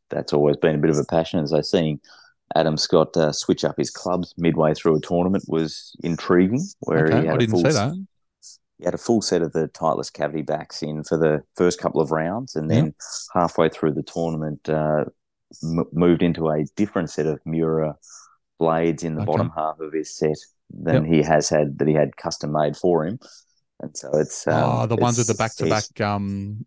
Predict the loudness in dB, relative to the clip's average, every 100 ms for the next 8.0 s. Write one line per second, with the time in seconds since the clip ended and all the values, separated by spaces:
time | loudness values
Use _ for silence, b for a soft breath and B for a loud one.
0 | _ -6 0 2 2 0 -2 -4 -4 -4
1 | -4 -6 -8 -6 -2 0 0 0 0 0
2 | 0 -4 -2 2 2 4 4 2 0 0
3 | 4 4 4 2 0 0 4 4 2 2
4 | 2 2 -2 0 0 0 0 -4 -4 -6
5 | -2 0 0 0 -2 -4 -6 -4 -4 -2
6 | -2 -2 -2 0 0 0 0 0 -2 -6
7 | -8 -6 -4 -2 -2 -2 -4 -4 -2 -2